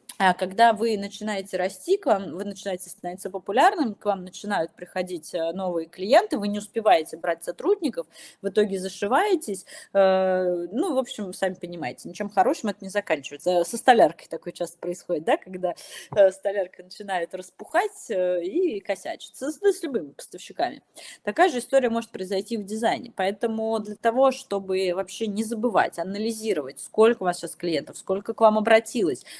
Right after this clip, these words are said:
Ск-, вот к вам, условно говоря, в понедельник там обратилось десять клиентов. Вы понимаете, что из них, там, не знаю, в заказ перейдет один, а остальные девять, они могут у вас заказать там в течение месяца, а на следующий день к вам обратились девять клиентов,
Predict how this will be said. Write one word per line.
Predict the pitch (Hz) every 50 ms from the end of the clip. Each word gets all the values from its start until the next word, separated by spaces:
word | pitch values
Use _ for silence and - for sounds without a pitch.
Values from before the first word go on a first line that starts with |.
| - -
Ск-, | - - - - 175
вот | 202 214 - -
к | _ - 220
вам, | 214 214 208 180
условно | - - - 208 185 185 170
говоря, | 156 165 165 165 208 285 392
в | - -
понедельник | 220 202 190 170 156 196 240 294 277 240 -
там | - 175 160
обратилось | 160 - 175 160 160 - 247 262 262 226 180 -
десять | - 185 220 - - 208 -
клиентов. | - 208 220 214 180 151 147 _ - - _ - - - - -
Вы | 180 208 220
понимаете, | - 233 208 208 214 240 247 220 190 180 - 185
что | - - - 180
из | 180 180 165 170
них, | 202 262 339 -
там, | - 175 160 165
не | 175
знаю, | 190 170 151
в | 151
заказ | 165 160 - - 247 - -
перейдет | - - 208 175 165 196 254 262 -
один, | 190 185 190 208 226 196 160 - -
а | - 151
остальные | 160 - - - 165 156 180 208 262 339 359 359 311 214
девять, | 196 220 254 254 240 185 147 - - -
они | - 165 185 214
могут | 214 233 247 240 202 180 175 170
у |
вас | 175 170 170 160
заказать | 165 - - 156 156 208 269 330 -
там | - 185
в | - -
течение | - 170 - 226 220 208 208
месяца, | 220 233 226 190 160 - - - - -
а | - 151
на | 165 175
следующий | - - 240 294 392 427 370 - - 277 247
день | 220 - 196 180 180 196 220 190 170 -
к | -
вам | 165 196 240
обратились | 262 277 247 247 - 262 254 285 262 202
девять | 180 214 262 311 285 220 -
клиентов, | _ - 180 170 165 160 - - - - -